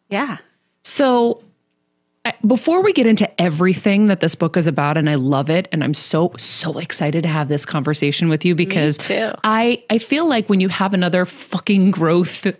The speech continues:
Speaker 2: <laughs> like, what is it? Another
Speaker 1: Experience, A F G E.
Speaker 2: A F G E, another fucking growth experience. I
Speaker 1: Like,
Speaker 2: keep thinking
Speaker 1: ano-,
Speaker 2: there's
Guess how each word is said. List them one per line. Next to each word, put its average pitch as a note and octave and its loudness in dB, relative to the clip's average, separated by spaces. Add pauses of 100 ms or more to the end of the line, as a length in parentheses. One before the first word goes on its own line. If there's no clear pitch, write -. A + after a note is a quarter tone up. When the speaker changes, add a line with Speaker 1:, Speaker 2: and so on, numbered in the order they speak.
Speaker 2:
<laughs> - 0
like, F3+ 0
what A3 2
is F4 2
it? A#3+ 0
Another A3 2
Speaker 1:
Experience, A#3 -2
A B3+ -2
F C#4 -4
G C4 -2
E. A#3 -2
Speaker 2:
A G#3+ 0
F - -4
G G#3+ 0
E, - 0
another G3 2
fucking A3 0
growth F#3+ 2
experience. D3 0
I F#3+ 0
Speaker 1:
Like, A#3 0
Speaker 2:
keep A#3+ 2
thinking C4 4
Speaker 1:
ano-, E4+ 4
Speaker 2:
there's F4 2